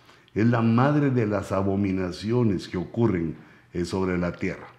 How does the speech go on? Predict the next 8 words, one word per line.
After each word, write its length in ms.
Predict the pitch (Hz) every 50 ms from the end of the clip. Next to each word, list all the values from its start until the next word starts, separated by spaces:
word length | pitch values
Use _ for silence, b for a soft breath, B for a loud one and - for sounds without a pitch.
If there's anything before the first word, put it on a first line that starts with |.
| _ _ _ _ _ -
Entonces, 720 | 104 95 - 117 123 120 120 123 110 95 - - - B B B B B B B
eh, 120 | 92 101
todo 380 | 95 - - 156 160 165 170 175
lo 140 | 160 143 123
anticristo, 760 | 113 104 95 120 120 113 139 165 180 180 175 180 - 160 139
todo 240 | 123 - 151 151 156
el 120 | 151 135
sistema, 840 | 120 - 123 117 - - - - 147 147 156 160 160 156 156 - B